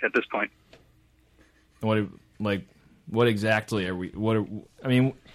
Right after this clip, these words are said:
Speaker 2: the store has stuff. Like, what exactly do you want to unpack? I'm trying
Speaker 1: <sighs> Well, okay, so what we got, we got, we got six crates. They're crates, you know, these are crates. They're like, ah, fuck, it's a pallet of mods. So these are all little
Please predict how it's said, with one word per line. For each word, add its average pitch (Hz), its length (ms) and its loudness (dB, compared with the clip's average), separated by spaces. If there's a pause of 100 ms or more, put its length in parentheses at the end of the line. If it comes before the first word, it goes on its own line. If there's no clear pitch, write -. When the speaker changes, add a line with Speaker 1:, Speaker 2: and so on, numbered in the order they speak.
(560)
Speaker 2:
the 120 80 0
store 160 320 8
has 123 240 8
stuff. 127 360 6
Like, 107 120 2
what 120 160 4
exactly 113 420 2
do 104 80 0
you 107 80 2
want 104 220 2
to 101 60 -2
unpack? 98 480 0
I'm 90 100 -6
trying 95 160 4 (260)
Speaker 1:
<sighs> - 220 -8
Well, 135 320 8
okay, - 320 0
so 113 180 4
what 95 160 0
we 113 80 -2
got, 101 220 -2
we 110 100 0
got, 101 240 -2
we 110 100 0
got 107 140 2 (140)
six 156 120 6 (100)
crates. 135 300 6 (260)
They're 107 180 2 (100)
crates, - 340 4 (160)
you 135 80 2
know, 98 140 0
these 113 160 -2
are 95 100 2
crates. - 340 0 (100)
They're 98 140 -2
like, 92 160 -8 (220)
ah, - 40 -6 (280)
fuck, - 140 -12 (140)
it's 113 100 -6
a - 160 -6
pallet 104 280 2
of - 100 -12
mods. 98 420 4 (120)
So 107 80 0
these 104 200 -2
are 98 60 6
all 92 140 6
little 98 200 -2